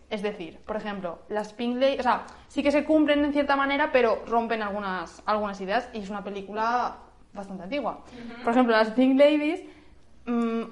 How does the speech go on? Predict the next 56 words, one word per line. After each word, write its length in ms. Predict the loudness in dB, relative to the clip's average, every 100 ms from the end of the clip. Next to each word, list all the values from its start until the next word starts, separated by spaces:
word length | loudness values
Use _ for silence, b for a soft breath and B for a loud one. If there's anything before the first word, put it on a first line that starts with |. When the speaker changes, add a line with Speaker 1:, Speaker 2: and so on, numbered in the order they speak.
| -6
Speaker 1:
por 120 | 0 4
un 100 | 6
lado 260 | 6 6
es, 80 | 2
es 180 | -4 -4
cierto 240 | -4 -2
que 80 | 0
van 180 | 0 0
de 80 | 0
rosa 460 | 4 4 4 0 0
y 80 | -4
que 100 | -6
no 120 | -2
parecen, 560 | 0 0 -2 -4 -4
o 40 | -4
sea, 200 | -6 -8 -12 -20 -20 -8
que 100 | -4
van 140 | -2
de 80 | 0
rosa 300 | 0 0 0
y 80 | -4
que 200 | -4 -6
están 200 | -6 -8
como 160 | -4 -2
muy 120 | -2
interesadas, 500 | -2 -4 -4 -6 -6
pues, 280 | -6 -6 -6
por, 220 | -8 -8 -8 -12 -14 -18 -8
por 200 | -8 -8 -12 -14
sí 200 | -12 -8
mismas 380 | -6 -4 -4 -6
y 60 | -6
por 480 | -4 -2 0 0
ir 160 | -4 -6
guapas 360 | 4 4 4 -4
y 40 |
todo 160 | -4 0
Speaker 2:
Ujú. 80 | 4
Speaker 1:
eso, 240 | 4 4 0 B B B B
pero, 420 | 10 10 8 6
eh, 440 | 0 0 2 0 0
no 220 | 2 4
parecen 320 | 4 2 0
interesadas 500 | 0 -2 0 0 0
en 60 | -2
el 140 | -4
tema 260 | -4 -2 -2
de, 200 | -2 -4
pues, 180 | -6 -8
tener 300 | -8 -8 -4
niños, 420 | -2 0 0 0
de 120 | -2
cuidar 220 | 0 -2 0
la 140 | -2
casa, 320 | 0 -2 0
etcétera. 440 | -4 -4 -10 -12